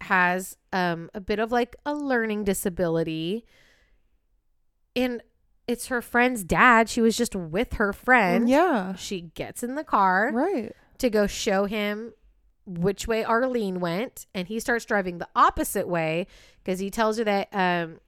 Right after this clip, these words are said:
Speaker 1: he forgot there's some money that he wanted to give Arlene, so he's just gonna stop by the house, grab the
Speaker 2: Mm-hmm.
Speaker 1: money,
Speaker 2: Mm-hmm.
Speaker 1: and then, "Can you show me which way Arlene went, and we'll give her the money."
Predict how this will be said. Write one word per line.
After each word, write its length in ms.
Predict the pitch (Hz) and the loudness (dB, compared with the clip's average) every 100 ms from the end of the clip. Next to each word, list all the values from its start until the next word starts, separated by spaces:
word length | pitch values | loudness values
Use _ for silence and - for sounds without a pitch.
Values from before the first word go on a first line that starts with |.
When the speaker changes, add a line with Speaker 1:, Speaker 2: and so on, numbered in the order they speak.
| - | -20
Speaker 1:
he 240 | - 247 | -6 -4
forgot 520 | 226 226 202 214 208 202 | -2 -2 4 6 6 4
there's 180 | 190 - | -2 0
some 240 | 202 190 | -2 -2
money 220 | 202 202 | -2 -2
that 100 | 190 - | -6 -6
he 120 | 214 | -4
wanted 320 | 185 185 170 | -2 -4 -4
to 80 | 175 | -6
give 180 | 190 175 | -2 0
Arlene, 460 | 170 175 233 185 | 0 0 -4 -6
so 80 | 170 | -8
he's 160 | 196 190 | -8 -8
just 120 | 180 | -10
gonna 120 | 185 | -12
stop 300 | - 190 - | -8 -8 -6
by 100 | 196 | -6
the 120 | 196 | -4
house, 500 | - 143 196 - - _ _ - 233 208 | -2 -2 -4 -12 -16 _ _ -16 -8 2
grab 280 | 226 214 202 | 6 6 6
the 60 | |
Speaker 2:
Mm-hmm. 60 | 226 | 2
Speaker 1:
money, 380 | 196 165 165 175 | 0 0 -6 -10
Speaker 2:
Mm-hmm. 160 | 208 196 | -6 -4
Speaker 1:
and 140 | 202 | -2
then, 320 | 190 180 165 165 - | 0 -2 -4 -12 -12
"Can 160 | 202 | -8
you 100 | 190 | -6
show 180 | - 196 | -2 -2
me 100 | 185 | -2
which 140 | 170 | -4
way 80 | 190 | -2
Arlene 480 | 175 175 175 185 175 | 0 2 2 0 -2
went, 260 | 160 151 - | -2 -4 -8
and 140 | 180 | -4
we'll 320 | 160 156 170 - _ _ _ _ _ _ _ _ - | -2 -4 -8 -18 _ _ _ _ _ _ _ _ 2
give 180 | 190 | 4
her 120 | 185 180 | 4 2
the 80 | |
money." 360 | 170 151 123 196 | 2 -4 -8 -20